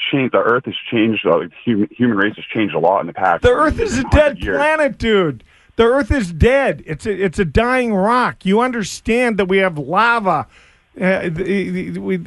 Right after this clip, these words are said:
Speaker 2: volcanoes are erupting every day. It, it, you know, uh, allegedly, according to the scientists, we should all be dead,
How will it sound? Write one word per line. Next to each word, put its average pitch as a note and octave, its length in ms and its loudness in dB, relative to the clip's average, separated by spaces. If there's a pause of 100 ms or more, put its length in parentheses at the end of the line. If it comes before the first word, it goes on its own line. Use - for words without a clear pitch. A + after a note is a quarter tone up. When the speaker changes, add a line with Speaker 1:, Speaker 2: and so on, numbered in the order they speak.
(100)
Speaker 2:
volcanoes G#3 1040 2
are G#3 180 2
erupting G3+ 580 0
every G3 300 0
day. F3 720 0 (440)
It, F3 220 -2
it, F#3 100 0 (120)
you F#3+ 100 2
know, F#3+ 280 2 (260)
uh, G3 200 -2
allegedly, A3 680 2
according G3+ 520 -2
to G3 140 -6
the E3 120 -2
scientists, F#3+ 800 0
we F#3+ 160 0
should F#3 180 -2
all G#3+ 180 4
be G3 160 -2
dead, E3+ 540 0